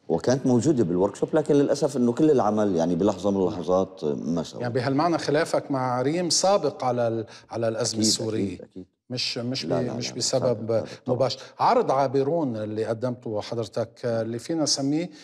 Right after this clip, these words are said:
Speaker 2: هل بينطبق عليه، آه، ض-، من عروض الشارع؟ يعني هو ده حديقة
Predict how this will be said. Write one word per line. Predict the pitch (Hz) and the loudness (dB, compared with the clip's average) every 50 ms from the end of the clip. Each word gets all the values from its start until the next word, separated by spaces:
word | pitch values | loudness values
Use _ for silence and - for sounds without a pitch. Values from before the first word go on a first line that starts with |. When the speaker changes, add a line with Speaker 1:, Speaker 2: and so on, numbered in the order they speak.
| - - _ - | -20 -20 _ -2
Speaker 2:
هل | 147 175 208 | 0 2 2
بينطبق | 185 202 185 - 208 190 185 | 2 0 0 0 0 0 2
عليه، | 160 156 156 156 170 170 170 175 | 2 2 4 4 4 4 2 2
آه، | 165 - 139 139 135 131 | 0 0 2 2 2 2
ض-، | 123 131 131 131 | 0 0 0 0
من | 131 127 131 127 | 0 0 0 -2
عروض | 120 117 131 135 143 135 127 | 0 0 0 0 0 0 0
الشارع؟ | 131 - - - 139 127 131 135 143 143 143 - - - _ - - _ _ - | -2 -2 -2 0 0 0 0 2 0 0 -2 -4 -10 -20 _ -20 -20 _ _ -8
يعني | 117 113 110 117 117 117 120 | -8 -6 -6 -6 -6 -4 -2
هو | 139 135 131 131 | 0 0 0 0
ده | 127 135 143 143 135 131 127 | 2 2 4 4 4 2 0
حديقة | - - 143 127 131 151 151 - 147 127 | -2 -2 -2 -2 0 0 0 0 -2 -4